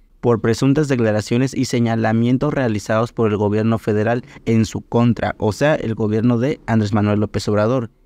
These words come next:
Y quien desechó esta demanda de amparo de Xochitl Gálvez fue Martín Santos Pérez,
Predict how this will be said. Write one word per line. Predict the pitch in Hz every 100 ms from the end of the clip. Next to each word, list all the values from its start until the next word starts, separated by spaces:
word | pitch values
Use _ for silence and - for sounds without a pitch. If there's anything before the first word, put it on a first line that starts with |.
| _ _
Y | 120
quien | 135 131
desechó | 123 127 - 170
esta | - 190
demanda | 135 110 110 113 117
de |
amparo | 110 107 110 110 113
de | 104
Xochitl | - 95 - 135
Gálvez | 131 123 123 123
fue | - 131 143
Martín | - 113 107 - 120 127 120
Santos | 120 110 110 110 -
Pérez, | - 123 104 -